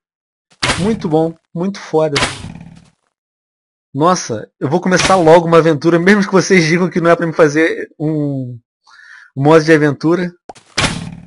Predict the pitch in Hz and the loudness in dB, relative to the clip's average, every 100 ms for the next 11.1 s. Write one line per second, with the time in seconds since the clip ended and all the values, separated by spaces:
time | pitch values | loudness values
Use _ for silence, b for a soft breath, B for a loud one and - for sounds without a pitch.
0 | _ _ _ _ _ _ - 135 151 151 | _ _ _ _ _ _ -6 0 2 2
1 | 131 131 127 - 135 131 127 120 127 127 | 0 -2 -2 0 0 0 -4 -4 -6 -2
2 | 156 185 - 175 165 165 151 156 147 143 | 0 0 -2 -2 -2 -2 2 4 4 4
3 | 127 123 117 - 135 - 123 120 110 107 | 2 -2 -6 -4 -4 -4 -4 -4 -6 -10
4 | 101 104 107 _ _ _ _ _ _ _ | -10 -12 -14 _ _ _ _ _ _ _
5 | _ _ _ _ _ _ - _ _ _ | _ _ _ _ _ _ -20 _ _ _
6 | _ _ - _ _ _ _ _ _ - | _ _ -20 _ _ _ _ _ _ -2
7 | 180 180 156 165 147 - 160 156 147 160 | 0 0 -2 -4 -6 -6 -6 -6 -6 -6
8 | 196 165 135 143 139 _ _ _ _ _ | -8 -6 -4 -4 -8 _ _ _ _ _
9 | _ _ _ _ _ _ _ _ _ _ | _ _ _ _ _ _ _ _ _ _
10 | _ _ _ _ _ - - - 262 247 | _ _ _ _ _ -20 -18 -4 -2 -2